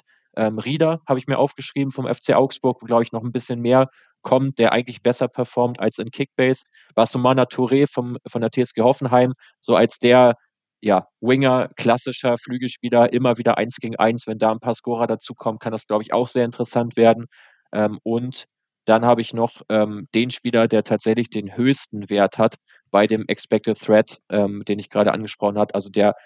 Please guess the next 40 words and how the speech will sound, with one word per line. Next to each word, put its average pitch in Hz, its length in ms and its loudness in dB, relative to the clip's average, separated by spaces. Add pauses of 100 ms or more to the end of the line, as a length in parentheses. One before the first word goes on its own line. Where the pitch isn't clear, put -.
(120)
für - 240 0
unfassbar 143 840 0
viel - 180 -4
Gefahr 113 440 0
sorgt, 110 240 0
wenn 104 160 0
er 113 100 2
am 104 300 -8
Ball 107 180 4
ist. 107 220 -4
Und 98 160 -12
das 98 180 -4
ist - 160 -14
Franck 101 300 -6
Honorat, 101 400 -2 (420)
äh, 104 180 2
von 104 280 0
Borussia 104 300 -4
Mönchengladbach, 104 760 0
wo 101 80 -2
ich - 140 -4
auch - 180 0
glaube, 107 300 2
dass 101 160 -2
wenn 101 100 0
es 98 100 -8
jetzt - 160 -14
bei 104 120 0
Gladbach 113 360 0
besser 113 280 0
läuft, 107 260 0
das 101 100 -14
liegt 113 160 -10
zum - 160 -10
einen 107 220 0
daran, 107 300 0 (240)
dass 117 200 2
Honorat 113 440 0
überhaupt 113 340 -2
wieder 123 220 0